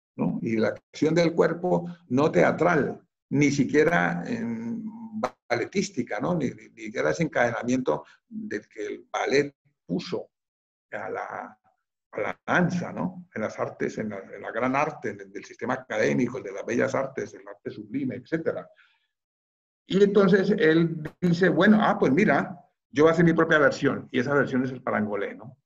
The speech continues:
Que son precisamente performances callejeras, porque, pues, no olvidemos que el carnaval además tiene un rasgo fundamental, es que, bueno, sobre eso volveremos, pero en principio el carnaval tiene una larga trayectoria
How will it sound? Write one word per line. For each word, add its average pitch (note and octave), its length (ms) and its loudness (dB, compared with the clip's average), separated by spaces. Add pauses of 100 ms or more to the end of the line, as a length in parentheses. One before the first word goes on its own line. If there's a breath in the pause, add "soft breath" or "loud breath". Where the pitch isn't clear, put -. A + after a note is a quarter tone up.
(440)
Que B2+ 100 0
son B2 140 0
precisamente C3+ 460 2
performances B2+ 640 0
callejeras, C#3 680 0
porque, G#2+ 280 -10
pues, G#2 240 -16
no G#2 60 -12
olvidemos B2 600 -2
que A#2+ 100 -6
el - 40 -14
carnaval G2 380 -8
además A2+ 420 -4 (540 soft breath)
tiene A2 160 -4
un A2+ 60 -2
rasgo A#2+ 220 0
fundamental, G#2+ 580 -2
es - 140 -10
que, A2+ 360 -6 (180)
bueno, - 380 -4 (460)
sobre - 280 -14
eso C3 100 -8
volveremos, B2 400 0 (100)
pero G2+ 120 -10
en F#2 100 -12
principio - 480 -2
el G#2+ 80 -4
carnaval G2+ 420 -6
tiene B2+ 180 0
una C3 100 2
larga C3 300 0
trayectoria A#2+ 600 -2